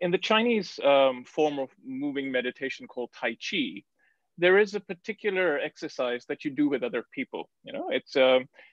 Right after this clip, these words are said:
it's where, it's called pushing hands. And the objective is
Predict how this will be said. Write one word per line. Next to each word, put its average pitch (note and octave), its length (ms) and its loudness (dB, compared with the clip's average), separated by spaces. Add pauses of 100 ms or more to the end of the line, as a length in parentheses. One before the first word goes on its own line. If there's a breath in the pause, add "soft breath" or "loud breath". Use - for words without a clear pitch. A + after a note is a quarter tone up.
(260 soft breath)
it's C#3 300 -2
where, C3+ 280 6 (160)
it's A2+ 240 -8
called G3 300 4
pushing D#3+ 340 2
hands. - 640 -8 (120)
And C#3+ 120 -2
the C#3+ 100 6
objective D3+ 560 4
is B2 460 2